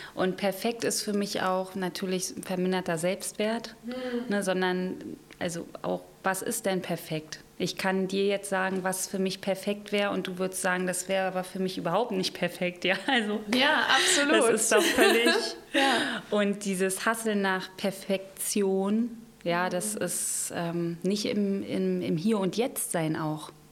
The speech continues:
Speaker 1: Und das finde ich auch ganz wichtig.
Speaker 2: Und frisst
Speaker 1: Ja.
Speaker 2: jede Menge Energie.
Speaker 1: Ja, Katharina, danke für dieses wundervolle Gespräch.
Speaker 2: Danke
Speaker 1: Es war
Speaker 2: dir.
Speaker 1: ja von allem was dabei.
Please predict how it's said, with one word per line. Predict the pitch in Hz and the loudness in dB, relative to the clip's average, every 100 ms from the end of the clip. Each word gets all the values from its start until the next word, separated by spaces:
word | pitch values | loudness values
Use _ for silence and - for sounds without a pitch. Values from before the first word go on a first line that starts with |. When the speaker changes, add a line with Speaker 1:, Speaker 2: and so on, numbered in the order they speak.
| - - | -8 0
Speaker 1:
Und | 170 170 - | 2 2 0
das | 196 214 - | 0 0 -4
finde | 202 190 | -2 -2
ich | 180 | 0
auch | 175 - | -2 0
ganz | 175 170 - | 0 0 -2
wichtig. | 170 - 160 165 - - | -4 -4 -4 -6 -6 0
Speaker 2:
Und | 214 | 0
frisst | 214 - 240 - | 2 0 0 2
Speaker 1:
Ja. | 220 | 4
Speaker 2:
jede | 240 | 4
Menge | 226 226 226 | 4 4 2
Energie. | 208 208 208 196 202 - - - - _ _ - | 2 0 0 0 -2 -4 -8 -10 -16 _ _ 2
Speaker 1:
Ja, | 190 202 196 | 6 6 4
Katharina, | 196 190 185 185 185 | 2 2 4 4 4
danke | 185 180 190 190 | 4 4 2 0
für | - | 0
dieses | 180 175 170 - | 0 2 0 2
wundervolle | 190 185 - 185 175 | 2 2 2 2 2
Gespräch. | 175 - 175 175 269 277 - - | 2 0 2 2 2 0 -6 2
Speaker 2:
Danke | 226 240 262 | 4 4 6
Speaker 1:
Es | |
war | 185 | 6
Speaker 2:
dir. | 185 | 6
Speaker 1:
ja | 190 | 6
von | 285 196 | 4 4
allem | - 196 202 | 6 6 6
was | 185 196 214 | 4 4 4
dabei. | 196 240 - 262 | 6 6 4 2